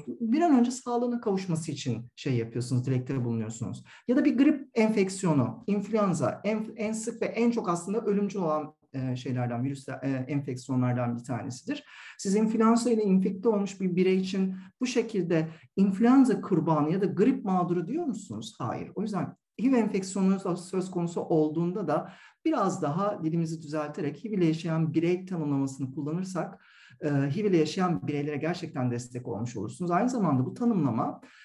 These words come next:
Pe-, Person Living with H I V İngilizceden gelmiş bir tanımlama. Bütün dillerde bizim dilimizde nasıl algıla-, algılıyorsak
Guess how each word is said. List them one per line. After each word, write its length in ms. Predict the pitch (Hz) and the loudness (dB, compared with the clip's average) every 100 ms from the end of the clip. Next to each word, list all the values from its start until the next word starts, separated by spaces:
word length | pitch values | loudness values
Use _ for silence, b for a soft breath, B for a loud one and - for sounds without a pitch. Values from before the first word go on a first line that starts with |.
| B _ | B _
Pe-, 300 | 208 202 - - | -8 -8 -12 -6
Person 480 | 233 - - 190 | -6 -6 -4 -2
Living 320 | 180 190 170 170 | 0 -2 -4 -4
with 260 | 151 - | -6 -4
H 160 | 165 160 | -4 -2
I 80 | 165 | -2
V 280 | 240 240 - _ | -4 -4 -10 _
İngilizceden 720 | 160 160 190 175 156 139 131 | 0 2 2 2 0 2 0
gelmiş 420 | 127 135 165 - | 0 0 -2 -4
bir 100 | 180 | -8
tanımlama. 500 | 180 175 165 185 240 | -6 -2 0 0 -2
Bütün 360 | 190 - 330 285 | -6 -6 -2 0
dillerde 760 | 214 170 135 120 117 160 277 - | 0 0 0 -2 -2 -6 -6 -8
bizim 380 | 202 208 294 247 | -8 0 2 2
dilimizde 520 | 226 226 226 220 226 | 2 2 2 0 0
nasıl 260 | 269 262 226 | 0 0 0
algıla-, 560 | 202 180 185 202 - - | 0 0 -2 -4 -6 -2
algılıyorsak 760 | 156 170 196 254 247 - 240 | -2 -2 -4 -8 -8 -10 -14